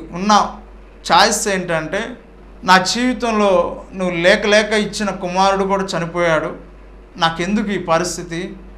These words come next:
కృంగిపోయి ఏడవలసిన పరిస్థితిలో ఉన్న ఆమె,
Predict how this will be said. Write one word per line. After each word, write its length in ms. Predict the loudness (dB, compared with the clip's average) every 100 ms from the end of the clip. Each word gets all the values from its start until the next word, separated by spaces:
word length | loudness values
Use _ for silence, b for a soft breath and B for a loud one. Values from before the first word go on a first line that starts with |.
| -20 -20 -20 -20 -6
కృంగిపోయి 880 | -2 0 0 0 0 0 0 -2 -4 -14 -20 -20 -18 2 6
ఏడవలసిన 500 | 8 8 4 0 -6
పరిస్థితిలో 640 | -4 -2 -2 -6 -8 -2 -2
ఉన్న 300 | -2 -2 2
ఆమె, 420 | 4 4 2 0